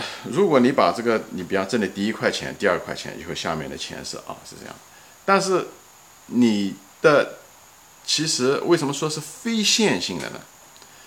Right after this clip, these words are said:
其实最初的那几张，那几张票子，那最初的那点钱是最重要的啊，所以说非线性的，啊，最初的那，嗯，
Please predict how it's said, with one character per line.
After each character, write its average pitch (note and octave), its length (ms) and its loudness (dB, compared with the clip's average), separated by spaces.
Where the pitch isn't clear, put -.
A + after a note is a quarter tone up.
其 F3+ 140 -2
实 F3 120 -4
最 C4+ 200 2
初 - 240 -4
的 F3 140 2
那 A#2+ 80 0
几 D#2 220 -6
张， E2+ 300 -4
那 G2+ 120 -4
几 G2 180 -10
张 F2 160 -2
票 F2 240 -4
子， - 100 -10
那 A#2 100 -6
最 F3 260 -4
初 - 160 -6
的 D#3+ 140 0
那 A#2+ 100 0
点 C#2+ 180 -4
钱 D#2+ 320 -8
是 G2+ 120 -14
最 D3+ 200 -2
重 F#2 220 -6
要 F#2+ 140 -2
的 - 60 -12
啊， - 180 -6
所 - 160 -10
以 G2 60 -6
说 G2+ 160 -4
非 A#2 180 -4
线 G2+ 220 -6
性 D#2 180 -10
的， - 80 -12
啊， - 120 -8
最 E3+ 160 0
初 - 160 -6
的 C#3 120 0
那， A2 80 0
嗯， D#2 180 -8